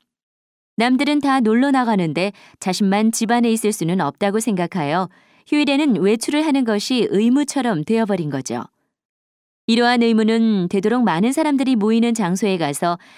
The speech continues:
남의 눈에 띄도록 놀아야만 비로소 충족됩니다. 한편 어떤 사람은 바다를 좋아하지 않지만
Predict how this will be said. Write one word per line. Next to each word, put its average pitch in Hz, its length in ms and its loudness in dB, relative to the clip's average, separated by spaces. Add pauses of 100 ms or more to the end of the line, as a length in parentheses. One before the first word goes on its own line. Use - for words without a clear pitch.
남의 180 320 0
눈에 202 220 2
띄도록 240 440 0
놀아야만 185 680 0 (240)
비로소 175 420 -2
충족됩니다. 170 880 -4 (1600)
한편 285 400 0
어떤 254 240 0
사람은 254 640 0
바다를 240 420 -2
좋아하지 277 400 2
않지만 190 540 0